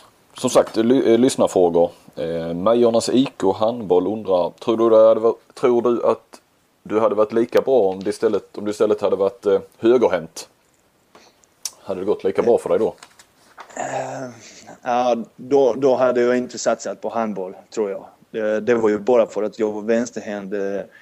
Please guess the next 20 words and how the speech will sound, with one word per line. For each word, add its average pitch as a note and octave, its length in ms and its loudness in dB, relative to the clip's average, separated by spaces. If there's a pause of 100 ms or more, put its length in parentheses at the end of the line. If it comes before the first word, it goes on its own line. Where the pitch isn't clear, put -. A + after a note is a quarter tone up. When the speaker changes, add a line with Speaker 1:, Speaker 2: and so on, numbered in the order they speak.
(400)
Speaker 2:
min, G#2+ 340 -2
eh, G#2+ 320 0
bästa A2 420 0
kompis A2 480 -4
ändå, A2 480 0 (440)
eh, G#2 1080 -6 (640)
sa G#2+ 220 -2
till A2+ 120 -8
mig, A2 160 0
"Ja, A2+ 180 2
du B2 140 2
är A#2 40 2
vänsterhänt, A#2+ 580 -2
vi A2+ 60 -2
saknar B2+ 500 0
en A2 120 -2
vänsterhänt A2+ 560 -6
i A2 40 -4
laget, G#2+ 460 2
så G#2 460 -4